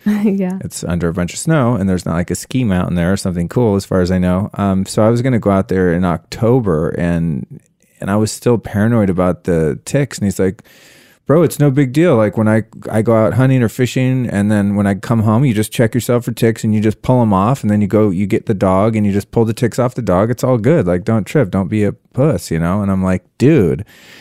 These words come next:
Speaker 2: I'm not going out and walking through the woods and then coming home with ticks on me. I'm not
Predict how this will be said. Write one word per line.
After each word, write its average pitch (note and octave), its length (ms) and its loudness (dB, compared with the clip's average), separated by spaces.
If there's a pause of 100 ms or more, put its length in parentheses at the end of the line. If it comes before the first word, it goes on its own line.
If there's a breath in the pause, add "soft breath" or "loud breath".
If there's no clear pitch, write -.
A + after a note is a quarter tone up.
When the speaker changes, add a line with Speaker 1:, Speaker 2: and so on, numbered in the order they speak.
(400 loud breath)
Speaker 2:
I'm D3 140 4
not F#3 240 2
going D3 300 4
out B2+ 240 2
and A#2+ 100 0
walking A#2+ 360 2
through C3+ 220 4
the A#2 120 4
woods A2 560 2
and A2 160 4
then A2 160 2
coming A#2+ 320 2
home B2 260 4
with A2 200 2
ticks - 440 0
on G2 180 2
me. F#2 120 2
I'm F#2+ 140 2
not B2+ 140 2